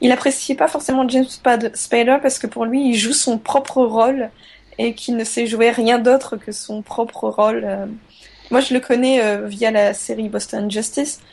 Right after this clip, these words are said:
où il est très charismatique. Bon, je ne connais pas du tout Ultron, mais j'ai vu que c'était un robot psychopathe, euh,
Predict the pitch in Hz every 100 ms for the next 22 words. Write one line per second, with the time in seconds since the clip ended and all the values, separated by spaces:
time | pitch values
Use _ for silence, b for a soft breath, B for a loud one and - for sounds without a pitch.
0 | b b 226 202 190 - 262 247 220 -
1 | 214 247 240 202 214 240 233 240 247 233
2 | - - 226 - 277 233 214 208 - 226
3 | - 202 - 50 - 196 220 214 233 -
4 | - - 208 214 220 220 - 208